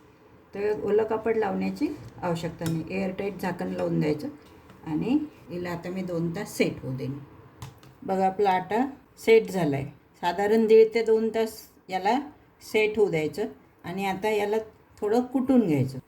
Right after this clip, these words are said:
आता कुटताना आपल्याला एक विचार करावा लागतो, कारण आपण जर खालच्या घरात राहत असलो तर कुटायला काहीच प्रॉब्लेम नाही, परंतु जर तुम्ही फ्लॅटमध्ये राहत असाल किंवा वरच्या घरात राहत असाल तर अशा वेळी या आवाजाचा खालच्या लोकांना त्रास होत असतो.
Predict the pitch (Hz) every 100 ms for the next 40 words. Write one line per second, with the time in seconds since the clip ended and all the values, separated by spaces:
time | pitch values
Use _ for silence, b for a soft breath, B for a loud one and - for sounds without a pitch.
0 | _ - 254 254 247 - 277 262 269 254
1 | 262 254 262 285 294 - 220 240 240 233
2 | 226 220 214 190 175 165 - 208 220 202
3 | 214 214 214 226 233 226 226 226 - -
4 | 170 170 220 214 208 208 185 190 202 190
5 | 190 147 - 185 185 185 180 185 175 160
6 | 165 165 131 123 123 123 - - - 226
7 | 233 240 262 262 262 254 247 247 247 202
8 | 202 220 214 220 220 170 160 - 147 143
9 | 143 170 170 170 175 180 - - - 180
10 | 190 190 208 196 180 - 156 147 143 139
11 | 151 143 156 160 190 190 196 208 - 175
12 | 180 - 156 160 165 170 180 170 165 151
13 | 180 180 170 170 170 202 196 202 - 143
14 | 135 135 -